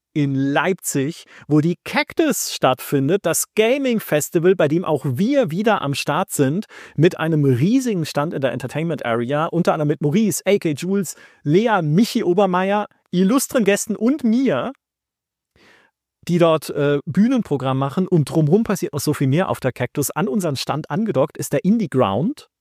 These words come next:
ne, wo wir heute so viel über Indie-Games geredet haben, wo ihr über zwanzig neue Indie-Titel spielen und antesten könnt, äh, und vielleicht auch mal mit den Entwicklerinnen und Entwicklern quatschen, äh, wenn die auch da sind und sie mal ein bisschen fragen,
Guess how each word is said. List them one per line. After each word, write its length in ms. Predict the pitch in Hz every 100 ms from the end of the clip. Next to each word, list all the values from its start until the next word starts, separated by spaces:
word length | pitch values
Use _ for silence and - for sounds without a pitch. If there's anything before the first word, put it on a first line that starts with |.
| _ _ _
ne, 140 | 175
wo 80 | 170
wir 80 | 135
heute 160 | 151 -
so 60 |
viel 140 | 170 147
über 120 | 139
Indie-Games 500 | 202 233 139 135 -
geredet 380 | 147 135 147 156
haben, 220 | 160 220 - - - -
wo 260 | 120 170 -
ihr 460 | 165 170 165 165 -
über 200 | 185 180
zwanzig 420 | - 147 185 202
neue 200 | 160 143
Indie-Titel 640 | - 226 226 214 208 202 -
spielen 480 | - - 170 190 185
und 140 | - -
antesten 720 | 170 185 185 - - 180 196 _ _ _ -
könnt, 380 | 156 170 185 -
äh, 160 | 135 135
und 180 | 143 -
vielleicht 260 | 143 151
auch 60 | 156
mal 160 | 151
mit 240 | 151 143 -
den 140 | 135
Entwicklerinnen 680 | 120 151 - 156 160 165 160
und 140 | 135
Entwicklern 420 | 123 214 - 156
quatschen, 480 | - 104 - 147 190
äh, 220 | 135 127
wenn 100 | 123
die 160 | 127 139
auch 140 | 123
da 240 | - 113 135
sind 260 | 160 190
und 140 | - 135
sie 100 | 190
mal 120 | 247
ein 80 | 139
bisschen 260 | 135 139
fragen, 420 | - 123 120 143